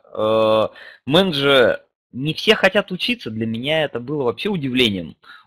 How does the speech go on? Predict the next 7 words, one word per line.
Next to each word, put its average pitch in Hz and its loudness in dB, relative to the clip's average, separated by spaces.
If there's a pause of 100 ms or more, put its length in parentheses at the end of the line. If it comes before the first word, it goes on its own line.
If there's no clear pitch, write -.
У 90 -14
меня 110 -6
половина 139 -2
людей, 131 0
половина 123 -2
сотрудников, 131 -6
э, 107 4